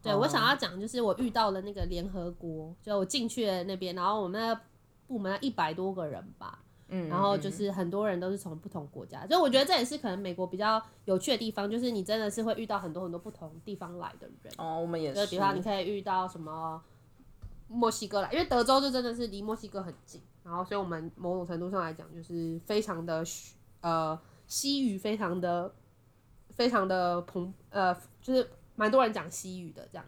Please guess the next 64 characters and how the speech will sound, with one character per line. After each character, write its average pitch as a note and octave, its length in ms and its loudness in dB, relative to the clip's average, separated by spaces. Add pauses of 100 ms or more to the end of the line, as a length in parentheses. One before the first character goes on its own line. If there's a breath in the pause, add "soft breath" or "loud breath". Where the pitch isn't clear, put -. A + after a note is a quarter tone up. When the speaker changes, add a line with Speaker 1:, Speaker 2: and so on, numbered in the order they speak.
Speaker 1:
子， - 140 -14 (480 soft breath)
然 E3+ 120 0
后 F3+ 80 2
西 A3 320 -6
语 F#3 140 -6
的， D#3+ 420 -2
然 E3 140 -10
后 F3+ 520 0 (100)
欧 G#3 160 4
洲 G#3+ 160 4
来 E3+ 240 0
的， E3+ 420 -8
然 E3+ 100 -12
后 - 60 -12
意 G#3+ 80 -8
大 G3+ 180 0
利 G3 200 -8
来 D3 240 -12
的， D3 540 -14
然 F3 120 -14
后 F3 360 -4
印 G3 200 -6
度 G3 180 -6
来 B2 220 -12
的， - 220 -16 (240)
对， - 280 -18 (240)
就 F3 80 -18
是 D#3+ 220 -12
蛮 D#3 260 -12
多 D#3+ 140 -14 (220)
的。 - 100 -18 (100)
Speaker 2:
对， - 160 -8
Speaker 1:
然 A#2+ 100 -4
后 F#3+ 160 6
就 A3 100 4
会 - 0 -
跟 - 20 4
Speaker 2:
我 A3+ 160 6
现 D#3+ 80 2
在 D#3+ 60 4
这 D#3 60 4
个 G#3+ 60 -2
公 E3+ 200 -2
司 E3 180 -6
也 B2 180 -2
是。 - 440 -10 (1200 loud breath)
Speaker 1:
对， D#3+ 100 -12 (580)
诶， G#4 140 6
那 G#4+ 140 6
你 B3 60 4
觉 A3+ 140 4
得 A3+ 140 2
有 F#3 220 0
所-， F3+ 240 -4
所 F#3 180 0
谓 A3+ 180 2
就 A3+ 120 -6
是 A3+ 180 -4
民 F#3 260 -6
族 F3 220 -10
性 E3+ 320 -10
的 D#3+ 120 -14
概 F3 260 -12
念， F3 160 -14